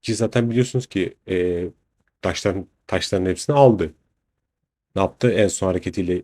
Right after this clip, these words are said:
hepsini yok etti. Herkesin yani tüm evrenin yarısını yok etti.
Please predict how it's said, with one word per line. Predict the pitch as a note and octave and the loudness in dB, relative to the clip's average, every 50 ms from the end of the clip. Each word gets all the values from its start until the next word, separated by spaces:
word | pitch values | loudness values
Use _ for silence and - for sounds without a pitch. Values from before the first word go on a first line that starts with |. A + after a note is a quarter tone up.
| _ - | _ -6
hepsini | - G2+ - - - - F2+ F2+ | -6 -6 -6 -6 -10 -8 -4 -4
yok | F#2+ F2 - - | -4 -4 -2 -4
etti. | F2+ E2 - _ - A#2 | -6 -6 -6 _ 0 2
Herkesin | G2+ F#2 F2 - - F2 E2 E2+ F2 | 2 2 0 -4 -8 -8 -6 -4 -4
yani | F2 E2 E2 E2+ D#2+ _ _ _ | -4 -4 -4 -6 -8 _ _ _
tüm | - - G#2 F2 | -4 -4 -4 -2
evrenin | F2 F#2+ F2+ E2+ F2 F2+ F2 F2+ F2+ E2 _ _ _ _ _ _ _ _ _ _ _ _ - - | -2 -4 -4 -2 -2 -2 0 -2 -2 -4 _ _ _ _ _ _ _ _ _ _ _ _ -4 0
yarısını | F#2+ F#2+ F#2+ F#2 - - F2+ F2 F#2 A2+ C3 C#3 - _ _ _ _ _ _ - | 0 2 2 0 -4 -4 -4 -2 0 0 -2 -4 -8 _ _ _ _ _ _ -6
yok | - G#2 F#2 - - | -4 -4 -4 -4 -8
etti. | E2 - _ - C#3 D3 | -10 -10 _ -4 -4 -4